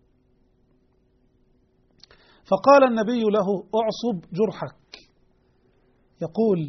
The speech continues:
"فتقبل أمي إلي ومعها عصائب في حق-، حق-، حقوها"، شايلة معها بعض الإيه؟ عصائب البديلة،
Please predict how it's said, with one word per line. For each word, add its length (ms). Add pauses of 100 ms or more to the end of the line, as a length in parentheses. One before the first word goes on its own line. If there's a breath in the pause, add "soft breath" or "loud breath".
(480)
"فتقبل 680 (260)
أمي 380 (180)
إلي 260 (1400)
ومعها 540 (140)
عصائب 600 (200)
في 180
حق-، 360
حق-، 440
حقوها"، 760 (1500)
شايلة 300
معها 440
بعض 180
الإيه؟ 380 (400 soft breath)
عصائب 400
البديلة، 440